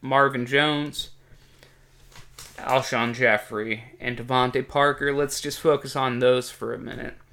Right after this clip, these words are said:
So, between Cooper, Jeffrey, and Parker, and Jones, I have a consistent number two receiver. I can put in, plug, someone's gonna hit, someone's gonna be great. And I probably have a third out of that. I think Jones is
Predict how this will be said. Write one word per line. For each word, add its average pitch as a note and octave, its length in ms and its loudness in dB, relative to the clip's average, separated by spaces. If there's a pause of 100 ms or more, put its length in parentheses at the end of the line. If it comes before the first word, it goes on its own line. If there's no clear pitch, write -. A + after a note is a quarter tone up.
(340)
So, A#2 640 2 (560)
between F#3+ 400 0
Cooper, G3+ 420 2
Jeffrey, D3+ 520 2
and C3+ 120 -4
Parker, A2+ 720 -2
and B2+ 160 -6
Jones, A2 600 -4 (840)
I C#3 100 6
have D3+ 300 6
a C3+ 180 2
consistent D3+ 880 -2 (100)
number C3 460 -2
two B2 580 -4
receiver. A#2 760 -8
I - 140 -2
can C3 200 -6
put - 280 -4
in, D3 240 -4
plug, C#3 380 0
someone's D#3 380 -2
gonna C#3+ 200 -2
hit, C#3 280 -4
someone's C3+ 340 -6
gonna C3 160 -6
be B2 140 -6
great. B2 540 -4 (1080)
And E3 260 8
I D#3+ 60 10
probably D#3 420 4
have C#3 160 2
a A#2 40 -2
third C3 400 0
out G#2+ 180 2
of G#2 80 -6
that. G#2+ 220 -4
I A#2 80 -4
think C3 240 -8
Jones B2 360 -2
is A2 240 -10